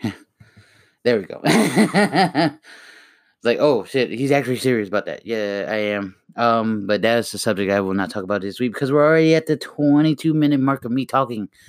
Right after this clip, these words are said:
<laughs> All right, guys, I will see you next week on the Lumpy Shinobi podcast. Um, don't know what we'll be talking about. Let's see what happens during the week.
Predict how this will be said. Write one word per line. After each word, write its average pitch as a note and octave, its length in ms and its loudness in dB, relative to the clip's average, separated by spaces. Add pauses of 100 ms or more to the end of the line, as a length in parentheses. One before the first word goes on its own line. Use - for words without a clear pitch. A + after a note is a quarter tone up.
(120)
<laughs> - 280 -16
All D3+ 60 4 (1800)
right, F3 200 4
guys, D3+ 240 2
I D#3+ 100 0
will D#3+ 80 0
see E3 160 -4
you D3 80 -2
next D3+ 280 -2
week D3 300 -4 (960)
on C3 440 -4
the C3 80 -4
Lumpy C3+ 200 0
Shinobi B2 440 -6
podcast. D#3 580 0 (720)
Um, A2+ 480 0
don't F#3+ 160 2
know F#3 100 2
what F3+ 120 8
we'll D3+ 100 4
be D3 60 0
talking C3+ 260 0
about. B2+ 180 2
Let's A#2+ 160 -4
see B2+ 100 -6
what A#2+ 100 -2
happens A2+ 280 -6
during A2 220 -2
the G2+ 80 -6
week. - 320 -4